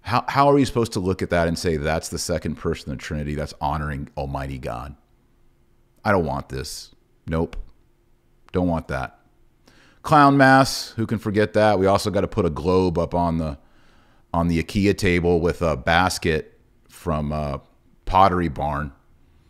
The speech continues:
and get some pizza bread. And then there's a guy in the back. He's wearing a top hat with the flower coming out of it. There's the mime guy right there with the white face. Then there's, like, the deacon next to the mime guy, and he's, like, looking off into space. You see the one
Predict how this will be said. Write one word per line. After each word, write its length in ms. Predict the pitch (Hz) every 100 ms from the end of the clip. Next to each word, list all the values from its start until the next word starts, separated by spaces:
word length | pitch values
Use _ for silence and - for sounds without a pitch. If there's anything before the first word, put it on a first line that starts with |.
| _ _ _ -
and 100 | 80
get 160 | 76 85
some 140 | 85
pizza 340 | - 104 - 71
bread. 380 | 69 67 67 - _ _ _ _ _ _ _ _ _
And 100 | -
then 80 | 82
there's 140 | 85 78
a 60 |
guy 320 | 71 85 85
in 240 | 82 78 73
the 100 | 69
back. 320 | 80 82 80
He's 160 | 82 73
wearing 220 | 76 65
a 20 |
top 360 | - 76 71 -
hat 420 | 71 76 71 - 76
with 140 | 71
the 60 | -
flower 460 | - 73 78 76
coming 300 | 73 76 71
out 180 | 71 71
of 100 | 71
it. 220 | 73 - _ - -
There's 160 | 90 80
the 100 | 85
mime 380 | 82 104 113 92
guy 400 | 69 65 80 - - _ _ _ _ _ _ _ _ _ _ -
right 200 | - 69
there 220 | 73 71
with 100 | 73
the 80 | 67
white 260 | 67 67 64
face. 540 | 73 71 64 - - _ _ _ _ -
Then 120 | 165
there's, 120 | 196
like, 160 | 180 160
the 60 |
deacon 460 | 87 101 123 135 92
next 280 | 95 - 127
to 60 |
the 100 | 120
mime 280 | 120 123 127
guy, 280 | 135 139 131
and 120 | 95
he's, 220 | 107 120
like, 180 | 123 82
looking 300 | 95 95 98
off 200 | 98 98
into 160 | 87 76
space. 540 | - 80 95 101 -
You 60 | 90
see 160 | 120
the 100 | 110
one 280 | 107 101